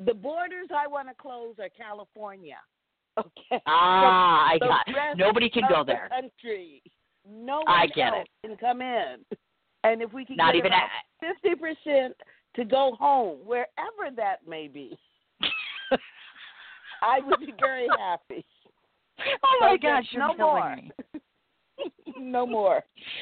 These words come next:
Speaker 2: Oh my
Speaker 1: <laughs>
Speaker 2: gosh.
Speaker 1: But
Speaker 2: No,
Speaker 1: yeah, um, <laughs> I'm not a New York type person. I
Speaker 2: And
Speaker 1: cringe
Speaker 2: that's
Speaker 1: when I
Speaker 2: okay.
Speaker 1: have to go to New York.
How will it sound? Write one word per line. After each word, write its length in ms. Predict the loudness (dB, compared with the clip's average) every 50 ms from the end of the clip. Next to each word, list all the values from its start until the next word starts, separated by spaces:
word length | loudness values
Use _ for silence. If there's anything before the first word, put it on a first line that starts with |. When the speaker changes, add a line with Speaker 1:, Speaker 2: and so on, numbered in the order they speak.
| -14 -14 -18 -20 -20 _ _ -8 0 4
Speaker 2:
Oh 420 | 6 6 6 6 6 6 6 4 2 0 0
my 360 | 2 4 6 6 6 4 4
Speaker 1:
<laughs> 80 | 2 2
Speaker 2:
gosh. 360 | 2 2 0 0 -4 -8 -12 -14 -14 -14 -16 -18 -20 _ _ _ _ _ _ _ _ _ -20 -20 -20 -20 -20 -20 _ _ 2
Speaker 1:
But 100 | 6 6
Speaker 2:
No, 220 | 8 8 8 6
Speaker 1:
yeah, 240 | 6 6 4 2 0 -2 -4 0
um, 400 | 2 4 4 4 4 2 0 -4 -12 _ _ _ _ _ _
<laughs> 80 | 0 0 0 -2 0
I'm 220 | 0 0 0 0
not 200 | -2 -6 -6 -8 -8
a 40 | -8
New 140 | -10 -10
York 320 | -12 -8 -8 -6 -6 -8 -8 -8
type 260 | -10 -10 -10 -12 _
person. 680 | -12 -12 -10 -12 -12 -14 _ -10 -8 -8 -8 -10 -12 -16 -18 _ _ _ _ _ _ _ _ 2
I 140 | 4 4 4
Speaker 2:
And 100 | 4 0 -4 _ 0
Speaker 1:
cringe 440 | 4 4 6 6 6 6 4 4 4
Speaker 2:
that's 120 | 2 2
Speaker 1:
when 120 | 2 4
I 80 | 4 4
Speaker 2:
okay. 80 | 4 2
Speaker 1:
have 160 | 0 -2 -6 -10
to 80 | -8
go 180 | -4 -2 -2 -2
to 100 | -2 -2
New 140 | -2 -4 -4
York. 460 | -4 -2 -2 0 0 0 0 0 -2